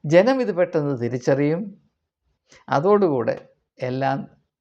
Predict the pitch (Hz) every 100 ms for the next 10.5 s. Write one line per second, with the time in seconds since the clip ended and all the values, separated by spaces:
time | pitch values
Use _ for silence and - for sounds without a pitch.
0 | - 131 131 151 143 120 123 117 - _
1 | 127 135 143 127 117 113 107 98 107 -
2 | 139 - - _ _ _ _ _ _ -
3 | 160 170 - - _ - 147 147 147 147
4 | 143 151 156 - - 143 143 143 139 147
5 | 143 135 131 135 135 139 131 127 139 135
6 | 127 127 - 127 127 117 113 - 117 98
7 | 104 104 131 196 214 139 101 90 - _
8 | _ _ _ _ _ _ _ _ _ _
9 | _ - - - _ _ _ _ - 175
10 | 214 233 240 107